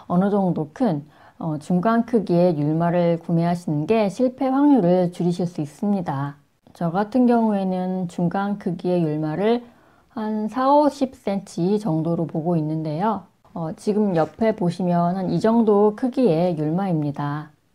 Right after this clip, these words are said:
어, 이 정도 크기의 율마라면 뿌리 발달이 아주 잘 되어서 흙을 잘 잡고 있고요. 어느 정도의 수분 스트레스에도 잘 버티기 때문에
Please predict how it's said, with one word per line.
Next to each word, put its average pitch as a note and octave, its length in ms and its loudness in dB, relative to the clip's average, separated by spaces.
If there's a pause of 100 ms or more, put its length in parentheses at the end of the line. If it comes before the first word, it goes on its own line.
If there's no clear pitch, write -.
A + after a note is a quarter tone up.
어, E3+ 180 -2
이 E3+ 140 0
정도 A#3+ 380 4
크기의 B3+ 380 6
율마라면 F3 840 2 (320)
뿌리 C#4 240 2
발달이 E3+ 520 2
아주 D3 340 -4
잘 D#3+ 300 -4
되어서 F3 480 2
흙을 A#3+ 260 4
잘 G3+ 220 -2
잡고 F3 360 -2
있고요. F3 540 -2 (340)
어느 F#3 260 2
정도의 G#3+ 600 6
수분 B3+ 340 2
스트레스에도 F#3 920 0
잘 E3+ 320 -2
버티기 F#3+ 480 -6
때문에 F3 580 -2